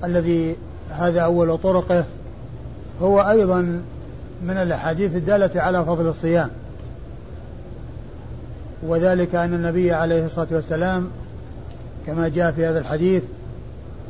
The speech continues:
قال: خرجنا مع رسول الله صلى الله عليه وسلم ونحن شباب لا نقدر على شيء، يعني من أمر الزواج، فقال: عليكم بالباءة فإنه أحصن للفرج وغض البصر،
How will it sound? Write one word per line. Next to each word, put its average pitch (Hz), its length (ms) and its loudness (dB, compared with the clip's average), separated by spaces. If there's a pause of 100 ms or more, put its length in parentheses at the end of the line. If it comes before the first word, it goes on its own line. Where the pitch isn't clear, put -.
قال: 156 120 -4
خرجنا 175 440 2
مع 165 220 0
رسول 170 320 0
الله 165 280 0
صلى 160 120 -4
الله 160 160 0
عليه 175 40 2
وسلم 175 160 0
ونحن 170 340 -2
شباب 175 340 2
لا 190 180 2
نقدر 180 340 0
على 160 240 2
شيء، 160 240 0 (1080)
يعني 185 280 4
من 196 60 -2
أمر 196 220 0
الزواج، 175 480 6 (1400)
فقال: 180 320 2 (300)
عليكم 175 640 0
بالباءة 170 580 2 (920)
فإنه 175 420 2
أحصن 170 360 0
للفرج 165 440 2
وغض 170 400 2
البصر، 185 500 4